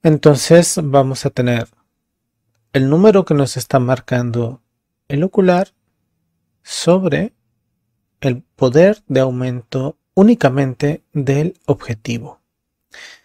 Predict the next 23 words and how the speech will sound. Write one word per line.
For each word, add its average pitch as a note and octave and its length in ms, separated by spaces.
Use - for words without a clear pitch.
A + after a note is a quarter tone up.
Y B2 80
vamos A#2+ 320
a A2+ 40
obtener D3 520
esto, - 500
esta C#3+ 320
distancia F3+ 880
que - 160
es B2 140
la C3 100
que B2 120
vamos A#2+ 280
a - 20
utilizar A2+ 520
después - 640
para E3 480
calibrar B2+ 600
nuestro A#2 420
programa B2 480
de A#2 80
análisis A#2+ 520
de G3+ 100
imágenes G3 720